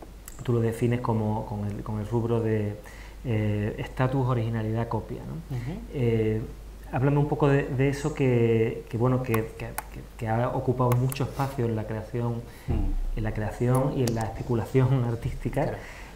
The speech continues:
Speaker 1: y que, eh, ha tomado formas diversas. Me gustaría también que si, eh, eh, si pudiera, eh, diferenciar la, apropiacionismo,
Speaker 2: Mm.
Speaker 1: remake, eh, plagio, sampling,
Speaker 2: Sí.
Speaker 1: eh, la idea de artista como D J, o sea, todo eso que nos ha ido,
Speaker 2: Sí.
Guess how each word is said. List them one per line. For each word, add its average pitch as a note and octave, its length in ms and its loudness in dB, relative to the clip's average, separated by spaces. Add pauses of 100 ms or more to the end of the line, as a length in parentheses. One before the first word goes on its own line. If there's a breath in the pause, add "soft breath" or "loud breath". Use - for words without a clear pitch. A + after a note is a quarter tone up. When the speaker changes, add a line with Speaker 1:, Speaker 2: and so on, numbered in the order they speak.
Speaker 1:
y C3 180 6
que, C3+ 460 4
eh, C3 320 0
ha B2 140 0
tomado C3 300 4
formas C3 420 4
diversas. C#3 500 2
Me B2+ 80 0
gustaría A#2 280 0
también B2+ 240 2
que C3+ 100 -6
si, B2+ 100 -10
eh, - 80 -8
eh, B2 440 -4
si - 100 -6
pudiera, A2+ 920 -2
eh, A#2 160 -4
diferenciar A#2 520 0
la, A#2+ 120 0 (220)
apropiacionismo, B2 1040 0
Speaker 2:
Mm. A2+ 320 0
Speaker 1:
remake, A#2+ 640 4
eh, A#2+ 320 6
plagio, B2 500 2
sampling, B2 640 4 (180 loud breath)
Speaker 2:
Sí. B2 80 -4 (160)
Speaker 1:
eh, A2+ 520 2
la A2+ 100 0
idea A#2+ 240 4
de B2 60 4
artista B2 360 0
como A#2+ 200 0
D A#2 80 4
J, B2 320 6
o - 20 -2
sea, B2+ 120 -4
todo B2+ 200 4
eso C3 220 -2
que - 80 -2
nos G#2+ 120 0
ha B2 80 0
ido, B2+ 300 2
Speaker 2:
Sí. A2+ 240 -2